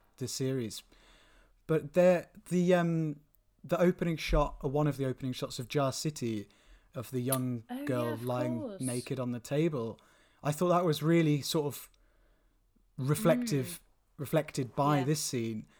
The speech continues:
Speaker 1: Like, there's almost no, no filter.
Speaker 2: Yeah.
Speaker 1: It's like, we're gonna show you it as it is, and even if that's a young,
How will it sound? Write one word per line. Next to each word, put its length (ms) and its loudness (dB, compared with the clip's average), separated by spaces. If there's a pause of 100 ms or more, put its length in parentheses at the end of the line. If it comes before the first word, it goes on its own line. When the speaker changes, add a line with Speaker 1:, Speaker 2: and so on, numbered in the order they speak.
Speaker 1:
Like, 140 -2
there's 240 -4 (100)
almost 380 2
no, 580 2 (380)
no 140 0
filter. 640 0
Speaker 2:
Yeah. 100 -18
Speaker 1:
It's 140 -8
like, 260 -4 (320)
we're 120 -4
gonna 180 4
show 300 4
you 240 4
it 160 -4
as 220 -2
it 120 -4
is, 420 -4 (360)
and 140 -2
even 260 2
if 140 -2
that's 340 -4
a 60 -2
young, 500 -2